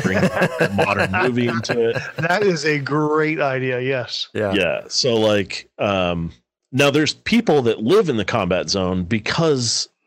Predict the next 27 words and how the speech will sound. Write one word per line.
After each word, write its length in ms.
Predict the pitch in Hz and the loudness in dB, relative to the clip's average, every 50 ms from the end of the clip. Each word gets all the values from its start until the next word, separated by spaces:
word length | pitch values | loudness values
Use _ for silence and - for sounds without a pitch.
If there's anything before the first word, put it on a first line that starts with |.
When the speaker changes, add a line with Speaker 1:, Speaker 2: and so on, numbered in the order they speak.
| _ _ _ _ _ _ _ _ _ _ _ _ _ _ | _ _ _ _ _ _ _ _ _ _ _ _ _ _
Speaker 1:
rent 400 | 107 101 117 135 139 139 131 - - | -2 0 2 2 2 0 -2 -2 -2
is, 720 | 127 123 117 113 110 110 98 98 - - - - - - _ _ _ _ _ _ _ _ _ _ _ | 0 2 2 2 2 0 0 0 0 0 -2 -4 -6 -12 _ _ _ _ _ _ _ _ _ _ _
you 80 | 120 120 | -4 -2
know, 140 | 113 110 98 | -2 -2 -2
you're 260 | 78 113 117 113 104 | -2 -2 -2 -2 -2
close 500 | - - - - 135 139 160 160 151 - - | -2 -4 -2 0 2 2 4 2 2 0 0
to 80 | 147 | 0
downtown. 800 | 123 131 123 120 117 107 - - 120 123 139 151 160 170 165 160 - | 0 0 0 0 -2 -2 -2 -4 -2 -2 -2 -2 -2 -2 -4 -6 -4
So 160 | - - 123 | -2 0 0
Speaker 2:
It's 140 | 110 101 - | 0 0 0
Speaker 1:
if 60 | 127 | -2
you're 160 | 151 190 - | -2 -2 -2
Speaker 2:
ri-, 120 | 156 131 | -4 -4
Speaker 1:
desperate 500 | 107 - 113 110 - - - 143 147 160 - - - _ _ - | -2 -2 -2 -2 -2 -4 -4 -4 -6 -6 -12 -18 -20 _ _ -8
Speaker 2:
it's 140 | 131 - - | -6 -4 -2
rock 220 | 123 131 151 185 | -2 -2 -2 0
Speaker 1:
for 60 | - - | 2 2
your 60 | 208 | 2
Speaker 2:
bottom 140 | 226 214 180 | 2 2 0
prices, 400 | - 175 180 208 202 - 135 135 | 0 -2 -2 0 0 0 0 0
Speaker 1:
corporate 260 | 123 139 135 147 107 | 2 2 2 2 0
Speaker 2:
folks. 180 | 113 127 135 135 - - 180 170 - - | 0 -2 -2 -4 -4 -4 -4 -4 -4 -4
Speaker 1:
job. 300 | - 190 - - - 208 | -6 -8 -4 -6 -4 -4
Speaker 2:
<laughs> 20 | - | -2
Speaker 1:
Yeah, 160 | 127 - - | -2 -2 -2
exactly. 600 | 113 98 117 131 123 123 120 - 123 92 78 76 - - - - - - - - - - _ | -2 0 2 2 2 2 2 0 -2 -2 -2 -4 -6 -8 -12 -14 -14 -12 -12 -12 -12 -12 _
So 380 | - - - 180 160 160 160 | -4 -2 -2 0 0 -2 -2